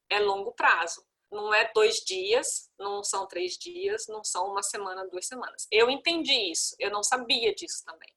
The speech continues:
Porque quando você se compromete a desenvolver um trabalho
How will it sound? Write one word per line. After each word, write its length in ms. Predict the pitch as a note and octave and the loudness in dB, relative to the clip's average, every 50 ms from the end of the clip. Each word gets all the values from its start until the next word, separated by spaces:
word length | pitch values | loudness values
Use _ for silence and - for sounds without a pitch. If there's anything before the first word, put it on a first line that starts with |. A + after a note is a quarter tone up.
| _ | _
Porque 160 | _ - A3+ A3 | _ -10 -6 -2
quando 220 | - C4+ C#4 D4 | 2 2 2 2
você 200 | D#4+ D#4+ - E4+ | 2 0 0 0
se 100 | - - | 2 2
compromete 600 | - D4 - C#4 A3+ A#3 A3+ A3 A#3 A#3+ - B3+ | 2 2 4 2 2 2 4 2 2 2 0 -4
a 40 | - _ - | -6 _ -8
desenvolver 500 | G#3 G3+ - G#3+ G#3+ G#3+ G#3+ G3+ G3 A3 | -2 0 0 0 0 0 0 0 0 -2
um 100 | A3+ A#3+ | -2 0
trabalho 560 | B3 B3 A3 - G3+ G3 F#3 F#3 G3 F#3+ F3+ | 0 0 2 6 6 6 6 6 2 -2 -6